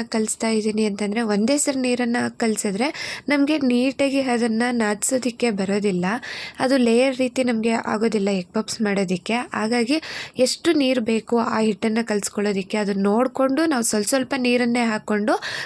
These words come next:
ಕಲ್ಸ್ಕೊಳ್ಬೇಕು. ನಾವ್ ಹೇಗೆ ಚಪಾತಿ ಹಿಟ್ಟನ್ನ ಲಟ್ಟಿಸಿದಾಗ ಅದು ಚಪಾತಿ ಹಿಟ್ಟು ಬರುತ್ತೋ, ಅದೇ ರೀತಿ ಸ್ವಲ್ಪ ಗಟ್ಟಿಯಾಗಿ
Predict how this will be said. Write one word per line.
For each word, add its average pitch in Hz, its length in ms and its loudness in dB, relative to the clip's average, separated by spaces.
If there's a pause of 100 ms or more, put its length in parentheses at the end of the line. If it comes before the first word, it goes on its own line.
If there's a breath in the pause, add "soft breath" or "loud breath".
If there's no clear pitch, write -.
ಕಲ್ಸ್ಕೊಳ್ಬೇಕು. 220 840 2 (360 loud breath)
ನಾವ್ 269 160 2
ಹೇಗೆ 277 200 2
ಚಪಾತಿ 240 540 0
ಹಿಟ್ಟನ್ನ 277 500 0 (100)
ಲಟ್ಟಿಸಿದಾಗ 233 680 0 (460 loud breath)
ಅದು 226 240 2
ಚಪಾತಿ 226 640 0
ಹಿಟ್ಟು 233 220 -2
ಬರುತ್ತೋ, 202 380 0 (260)
ಅದೇ 220 440 2
ರೀತಿ 240 460 0 (360 loud breath)
ಸ್ವಲ್ಪ 330 420 2
ಗಟ್ಟಿಯಾಗಿ 262 800 2